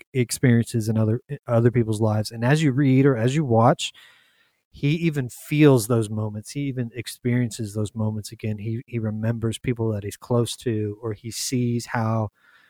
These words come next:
you know, Bob Cratchit and his family, like, handle, you know, the, the realities of, of life,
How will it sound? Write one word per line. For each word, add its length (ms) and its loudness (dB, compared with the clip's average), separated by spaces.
you 40 -8
know, 120 -4
Bob 340 4
Cratchit 400 -4
and 180 -10
his 160 -2
family, 460 -6
like, 300 -8
handle, 840 -2
you 80 -12
know, 180 -4
the, 380 -6
the 260 -6
realities 760 -4
of, 260 -10
of 200 -6
life, 480 -2